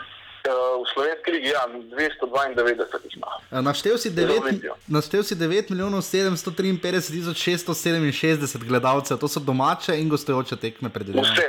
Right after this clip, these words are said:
Speaker 1: vse skupaj.
Speaker 2: Mhm.
Speaker 1: Pač za tiste tekme, ke vem, koliko je bilo, ke je napisano, koliko je bilo gledalcev, ne.
Speaker 2: Dvesto triinsedemdeset, enajst metrov k dvesto enaindvajset izključitev, sto sedemnajst hat-trickov in pa samo enainsedemdeset
Speaker 1: Ja.
Speaker 2: znanih trenerjev. To je kar mala cifra. Vsaj meni se zdi, no, glede na to, kak trenerje
Speaker 1: Ja, veš,
Speaker 2: menjavamo v
Speaker 1: ja.
Speaker 2: Sloveniji, ne?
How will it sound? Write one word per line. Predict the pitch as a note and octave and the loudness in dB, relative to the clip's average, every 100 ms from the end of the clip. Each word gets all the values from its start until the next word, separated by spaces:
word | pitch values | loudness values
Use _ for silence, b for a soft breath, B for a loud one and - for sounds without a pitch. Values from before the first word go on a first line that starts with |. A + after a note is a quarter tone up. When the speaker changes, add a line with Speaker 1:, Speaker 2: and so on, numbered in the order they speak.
| F#4 | 0
Speaker 1:
vse | - A4 | -2 -2
skupaj. | - - - - _ | -2 -10 -10 -14 _
Speaker 2:
Mhm. | - G#2+ | -6 -2
Speaker 1:
Pač | E3 | 0
za | D3 | 2
tiste | - - - | 2 0 0
tekme, | - - D3 C3+ | 0 0 2 2
ke | C#3 C3 B2 - - | 4 2 2 -4 -4
vem, | C#3 D3 C#3 | 0 0 -2
koliko | - C#3 D3 | 2 2 2
je | |
bilo, | B2 B2+ - - | 2 2 0 -8
ke | - C#3 | 0 2
je | B2+ | 2
napisano, | B2+ - B2+ B2 | 0 0 0 0
koliko | B2 | 0
je | B2 | 2
bilo | A#2+ | 2
gledalcev, | A2 G#2+ G2 - - | 4 4 2 0 -8
ne. | B2+ | -8
Speaker 2:
Dvesto | A#2 C3 G3 A3 F#3+ | -8 -2 0 0 -2
triinsedemdeset, | G3+ G#3+ G3+ G3+ G3+ E3 C#3 | 0 0 0 0 -2 -2 -2
enajst | C#3 F3 G#3+ - | 2 2 0 0
metrov | G3 G#3 G3 D#3+ | -2 0 0 0
k | |
dvesto | D3 E3 F#3+ D#3 | 0 0 0 -2
enaindvajset | D#3 F3+ E3 D#3+ E3+ E3+ | -2 -2 0 0 0 -2
izključitev, | - - C3 F#3 F#3+ D#3+ | -4 -6 -4 -4 0 0
sto | - G3+ | 2 0
sedemnajst | G3 D3+ D3+ F#3 - | 2 2 0 -2 0
hat-trickov | A3 A3 A3+ A3+ G#3 - B | -2 0 -2 2 0 -2 B
in | - D#3+ | -2 0
pa | E3 | 0
samo | G3+ B3 - | 2 0 2
enainsedemdeset | C3+ D3 C#3 C3+ - A#3+ F#3 D3 C3+ | 0 2 4 2 2 0 0 -2 -4
Speaker 1:
Ja. | |
Speaker 2:
znanih | B2 G#3 A#3+ A3 | -2 0 0 -2
trenerjev. | D3 D3+ G#3+ D#3+ | -4 0 0 0
To | A#2+ A#3+ | -2 -4
je | |
kar | - A#3 | -2 -2
mala | D4 A#3+ G2 | 0 0 0
cifra. | D3 E3 C#3 G2+ | -2 -4 -4 -6
Vsaj | - F3+ | -4 -2
meni | G3+ G3+ B2+ | 2 2 2
se | A2 | -2
zdi, | G2+ D#3 | 0 0
no, | C#3+ C#3 | 2 -2
glede | C#3 C3+ C#3+ | -2 -2 0
na | E3 | 0
to, | E3+ | -2
kak | E3 D#3+ | -6 -4
trenerje | D#3 D#3 D#3+ | -2 0 0
Speaker 1:
Ja, | E3 F3+ | 0 0
veš, | G3 - | 0 0
Speaker 2:
menjavamo | D#3 D3+ E3+ D#3 A#2+ | 0 0 0 0 -2
v | A2 | -4
Speaker 1:
ja. | B2 C#3+ | -2 0
Speaker 2:
Sloveniji, | E3+ C#3+ A2 | 2 0 -4
ne? | A2 C#3+ | -6 -8